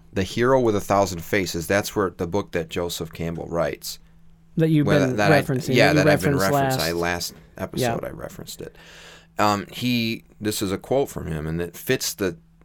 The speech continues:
Speaker 1: maybe we're biased and kind of imprinting it
Speaker 2: probably
Speaker 1: on
Speaker 2: are.
Speaker 1: it, but just listen to this.
Speaker 2: Yep.
Speaker 1: Campbell from the book, quote, "Once having traversed the threshold, the hero moves in a dream landscape of curiously fluid,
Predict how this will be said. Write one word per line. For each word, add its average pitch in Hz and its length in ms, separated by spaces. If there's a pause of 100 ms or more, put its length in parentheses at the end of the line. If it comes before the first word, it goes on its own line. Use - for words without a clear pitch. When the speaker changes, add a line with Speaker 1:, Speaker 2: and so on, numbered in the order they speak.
(800)
Speaker 1:
maybe 127 320
we're 104 240
biased 87 600
and 82 140
kind 90 240
of 82 260 (380)
imprinting 190 560
it - 100
Speaker 2:
probably 87 180
Speaker 1:
on 165 80
Speaker 2:
are. - 80
Speaker 1:
it, 165 60 (100)
but 90 240 (200)
just 117 240
listen 107 300
to 82 100
this. 80 400 (160)
Speaker 2:
Yep. - 180 (760)
Speaker 1:
Campbell 101 360
from 98 240
the 95 60
book, - 260
quote, 82 320 (760)
"Once 113 300
having 120 280
traversed 87 520
the 78 80
threshold, 107 640
the 85 80
hero 95 300
moves 85 260
in 80 100
a 73 80
dream 92 400
landscape 82 540
of 80 160
curiously 98 520
fluid, 87 400